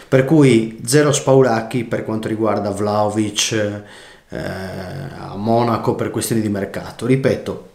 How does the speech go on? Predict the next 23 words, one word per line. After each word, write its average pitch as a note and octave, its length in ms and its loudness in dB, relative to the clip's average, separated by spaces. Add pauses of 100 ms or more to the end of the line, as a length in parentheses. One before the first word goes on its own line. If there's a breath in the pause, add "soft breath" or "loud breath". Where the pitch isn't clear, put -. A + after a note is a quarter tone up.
quella A#2 240 4
visita E3+ 420 2
può - 180 -2
anche C#3 160 2
servire C3+ 440 2
per - 180 -8
questioni G#2+ 280 -8
di G2 80 -6
mercato, - 640 -12
ma C#3+ 320 2
non D#3+ 180 2
è D#3 60 4
andato C#3 480 0
direttamente A2+ 840 -2
a G2+ 260 -2 (380 loud breath)
chiacchierare A#2 480 0
col B2 220 -2
Bayern A2+ 880 -2
per G#2+ 260 -4
un A2 120 -4
eventuale G#2+ 400 -4
trasferimento. F2 800 -8 (1600 loud breath)
Ora, D3 500 4